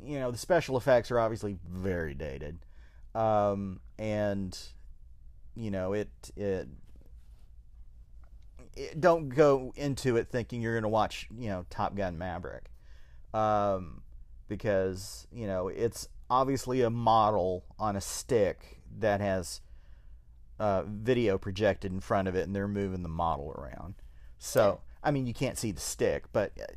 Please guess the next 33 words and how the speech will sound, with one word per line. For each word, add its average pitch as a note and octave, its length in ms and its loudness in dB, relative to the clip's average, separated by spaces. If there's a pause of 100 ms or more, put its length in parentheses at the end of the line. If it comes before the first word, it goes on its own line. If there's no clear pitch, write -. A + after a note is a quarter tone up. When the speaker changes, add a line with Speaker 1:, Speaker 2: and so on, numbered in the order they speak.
Speaker 1:
it's B2+ 120 -2
obviously B2 440 8
something F#2+ 340 0
like E2+ 340 -2
that. B1 280 -12 (800)
But, G2 420 0
uh, F2+ 280 -4
yeah, E2+ 220 -6 (180)
it's, C#3+ 440 0
um, A#2 420 4 (380)
while A#2 440 6 (280)
the A2+ 220 2
special C3 420 2
effects B2 360 6
are G#2+ 180 0
dated, G2 420 2
I A#2 140 4
really B2 580 4
enjoyed A2+ 720 4 (920)
what B2+ 360 4
appeared A3 480 0
to D#3 120 0
be, A2 440 4 (100)
and G#2+ 120 0
I C#3+ 100 6
don't A#2+ 120 4
know A2+ 140 4
if G2+ 60 -2
this A2 200 0
is G2+ 80 -6
true C3+ 220 2
or G#2+ 80 2
not, F#2 260 0